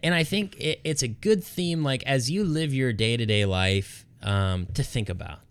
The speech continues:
Like, absolutely, it is convenient to have all these technologies, but do I need them? Should I have them? Is it smart? Could these eventually be spying on me?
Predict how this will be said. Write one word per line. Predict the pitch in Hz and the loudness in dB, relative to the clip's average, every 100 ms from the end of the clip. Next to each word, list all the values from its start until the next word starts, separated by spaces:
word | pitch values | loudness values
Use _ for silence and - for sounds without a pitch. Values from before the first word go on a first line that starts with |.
| - | -12
Like, | - 110 - - - - - - - - | -2 -2 -2 -14 -20 -20 -20 -20 -20 -8
absolutely, | 180 196 - 180 180 147 104 - | -4 -4 -2 0 0 -2 -4 -2
it | 110 | -2
is | 107 | -2
convenient | - 110 104 107 98 87 - | -2 -2 0 -2 -2 -4 -6
to | 98 | -4
have | 95 107 98 92 - - - - - - - | -2 0 0 0 -6 -20 -20 -20 -20 -10 0
all | 123 110 | 2 2
these | 107 | 0
technologies, | - 104 98 95 92 87 90 80 - - _ _ - - | 0 -2 2 2 2 0 -2 -4 -6 -12 _ _ -20 -4
but | - | 0
do | 170 | 2
I | 196 | 4
need | 104 107 143 | 4 4 2
them? | 220 247 175 - - _ - | 0 0 -2 -6 -20 _ -16
Should | - - 120 151 | -8 -2 0 2
I | 185 | 2
have | 143 160 202 | 4 2 4
them? | 156 180 214 214 - - | 2 4 2 -2 -12 -6
Is | - 101 | -2 0
it | - | 0
smart? | 113 123 185 240 - - - - - - | 2 2 2 0 -4 -20 -20 -20 -20 0
Could | 131 | 2
these | 147 185 | 4 4
eventually | 160 135 170 - 180 | 6 6 4 4 4
be | 156 | 4
spying | 120 - 110 151 170 | 2 0 2 2 2
on | 170 185 | 2 2
me? | 196 214 | 2 0